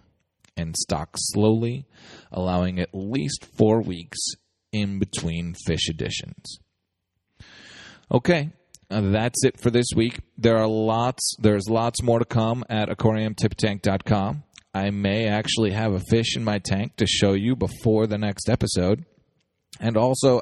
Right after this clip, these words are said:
as always, please get in touch with us in any way that you wish. We love hearing for, from our fellow aquarium hobbyists.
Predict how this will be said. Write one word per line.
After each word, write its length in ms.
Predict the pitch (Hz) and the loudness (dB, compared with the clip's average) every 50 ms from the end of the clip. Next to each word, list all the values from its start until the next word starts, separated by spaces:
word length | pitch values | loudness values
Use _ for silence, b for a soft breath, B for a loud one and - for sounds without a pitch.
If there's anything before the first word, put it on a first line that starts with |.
| - - | 0 -2
as 240 | 120 127 139 127 | -4 -2 2 4
always, 400 | 127 117 113 110 110 107 104 104 - - B B B B B B B | 4 4 4 4 2 0 -2 -4 -6 -10 B B B B B B B
please 320 | - - 147 151 170 185 - | 0 2 2 2 2 0 -2
get 160 | - 160 - 131 | -2 -2 -2 0
in 60 | 123 | 0
touch 220 | - 123 120 - | 0 0 2 2
with 160 | 123 113 - | 0 0 2
us 180 | 110 110 110 110 - - - _ _ - | 2 2 2 0 -4 -6 -10 _ _ -8
in 320 | 107 101 98 98 95 90 _ _ - | -6 -4 -4 -4 -6 -8 _ _ -4
any 280 | 120 123 127 127 135 | -4 -2 0 2 2
way 280 | 127 113 110 107 104 104 | 4 4 4 2 2 0
that 160 | 101 101 - | 0 0 0
you 160 | 98 104 101 | 2 2 2
wish. 260 | 98 92 82 - - - - - - | 2 2 0 -2 -4 -4 -4 -4 -4
We 160 | 95 98 107 | -4 -4 -4
love 420 | 104 104 107 104 104 107 110 101 | -2 -2 0 2 2 2 2 2
hearing 360 | 113 117 113 113 110 110 110 101 - | 2 2 2 2 2 -2 -6 -2 2
for, 320 | - 107 104 104 104 98 - _ _ _ - - | 2 4 4 4 2 -2 -4 _ _ _ -4 0
from 160 | 113 107 104 | 0 0 2
our 140 | 101 101 104 104 - | 2 0 0 0 0
fellow 320 | 107 95 101 104 98 98 | 0 2 2 2 2 2
aquarium 480 | 98 - - 101 98 98 98 98 101 101 | 0 0 -2 -2 -2 0 -2 -2 -4 -4
hobbyists. 720 | 98 92 87 87 90 87 92 110 - - - - - - | -4 -4 -2 -2 -2 -2 -2 -2 -2 -4 -6 -6 -6 -6